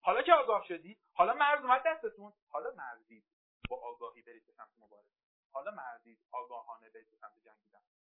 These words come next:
خیلی وقتا ما از این موقعیت می‌ترسیم و دقیقاً تو این حوزه است که کاملاً محتاط عمل می‌کنیم و این باعث می‌شه آرس درون ما، حتی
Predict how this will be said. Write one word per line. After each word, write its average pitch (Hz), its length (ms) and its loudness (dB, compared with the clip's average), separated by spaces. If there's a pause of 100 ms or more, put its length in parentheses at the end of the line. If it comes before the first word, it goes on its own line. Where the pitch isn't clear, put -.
(180)
خیلی 135 140 -20
وقتا 147 200 -18
ما 156 100 -14
از 127 160 -18
این 156 140 -20
موقعیت 127 440 -16
می‌ترسیم - 420 -18 (300)
و 135 40 -20
دقیقاً 139 220 -12
تو 175 140 -18
این 226 140 -16
حوزه 151 320 -10
است - 380 -6
که 151 60 -20
کاملاً 160 280 -12
محتاط 208 520 -10
عمل 120 240 -16
می‌کنیم - 220 -20 (220)
و 156 40 -14
این 190 100 -12
باعث 220 200 -8
می‌شه 220 140 -16
آرس 202 240 -12
درون 175 260 -14 (120)
ما، 127 140 -20 (380)
حتی - 180 -18